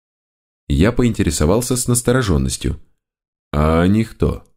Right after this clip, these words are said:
«Императоры», ответила она с затаённой улыбкой. «И что важнее, соседи. Ещё важнее,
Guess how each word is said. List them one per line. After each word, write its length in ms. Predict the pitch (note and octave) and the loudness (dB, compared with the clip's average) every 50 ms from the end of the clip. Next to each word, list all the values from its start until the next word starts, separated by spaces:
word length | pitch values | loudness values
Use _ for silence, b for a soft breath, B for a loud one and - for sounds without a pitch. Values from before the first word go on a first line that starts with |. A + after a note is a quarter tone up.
| _ _ _ _ _ _ _ _ _ _ _ _ _ _ _ _ _ _ | _ _ _ _ _ _ _ _ _ _ _ _ _ _ _ _ _ _
«Императоры», 760 | - G#2 F#2 - - G#2+ D#2 C#2 C#2+ - E2+ F2+ B2 C#3+ - - _ _ _ _ _ _ _ _ - | -2 -2 0 2 2 2 2 0 0 0 0 0 0 -2 -4 -10 _ _ _ _ _ _ _ _ -6
ответила 480 | - - F2+ F2 E2 - D#2+ D2 C#2+ | -2 0 0 0 2 2 0 0 2
она 200 | C#2 D2+ F#2+ A#2 | 2 2 0 0
с 60 | B2 | 0
затаённой 500 | F#2+ F#2+ F2 - D2 D2 E2 F#2 A2 B2 | -2 -2 -2 0 2 2 2 2 2 2
улыбкой. 500 | B2+ B2 G2 D2 - - - C2+ B1 b b b b b b _ | 2 2 0 0 -2 -2 -6 -6 -6 b b b b b b _
«И 60 | - F2 | -4 -4
что 220 | - - G2 E2+ | -2 0 0 2
важнее, 420 | F2 F2 D#2 D2 F2+ F#2 A2 B2 | 2 0 0 2 2 2 2 2
соседи. 680 | B2 - E3 E3 - - F3+ C#3 E2+ C#2 C#2 C#2 - - _ _ _ _ _ _ | 2 0 -2 -2 -2 0 0 0 0 0 -4 -6 -6 -14 _ _ _ _ _ _
Ещё 480 | - F2 G2 F#2 - - - D3+ F#3+ G3 | 0 2 2 2 2 2 2 2 2 4
важнее, 540 | E3+ B2+ G2 E2 F2 D#2+ D#2 D2 B1+ b | 2 0 0 0 0 0 0 0 -2 b